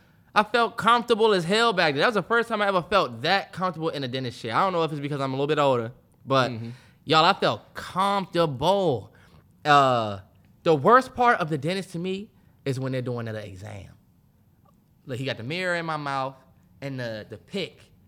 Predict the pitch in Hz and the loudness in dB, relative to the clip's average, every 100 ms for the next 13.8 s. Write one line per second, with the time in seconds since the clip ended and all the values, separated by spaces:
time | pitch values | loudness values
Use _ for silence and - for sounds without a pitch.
0 | _ _ _ - 147 131 160 156 151 123 | _ _ _ -10 -8 -4 -6 -4 -6 -4
1 | 190 196 151 120 - _ _ _ _ _ | -2 0 -2 -4 -8 _ _ _ _ _
2 | _ _ _ _ - 180 226 196 185 175 | _ _ _ _ -10 -6 -2 0 0 0
3 | 170 143 147 135 139 - _ _ 180 214 | -2 -6 -4 -4 -6 -12 _ _ -2 0
4 | 196 214 202 175 - 196 180 156 147 117 | 0 0 -2 -4 -8 -10 -8 -6 -6 -6
5 | - - - - _ _ - - - - | -12 -20 -20 -20 _ _ -20 -20 -20 -20
6 | - 139 156 160 160 131 _ _ _ - | -12 -6 -4 -2 -4 -6 _ _ _ 0
7 | 247 - - - - 220 - 202 208 214 | 2 2 -4 -10 -4 -4 -4 -4 -4 -2
8 | 226 220 214 214 - _ _ _ - 170 | -2 -4 -4 -8 -16 _ _ _ -4 -2
9 | 175 240 202 135 285 254 196 214 185 147 | 0 0 -2 0 0 0 -4 -4 -4 -4
10 | 139 143 180 269 160 143 190 - 170 165 | -4 -6 -6 -2 0 -2 -4 -6 -6 -6
11 | 147 - 165 139 160 165 156 147 - 190 | -10 -6 -4 -4 -6 -6 -2 -2 -2 -6
12 | 151 143 156 165 185 185 185 143 117 - | -6 -6 -6 -6 -2 0 0 -2 -2 -4
13 | - 190 233 247 269 285 302 - | -6 -2 0 -2 -6 -8 -10 -16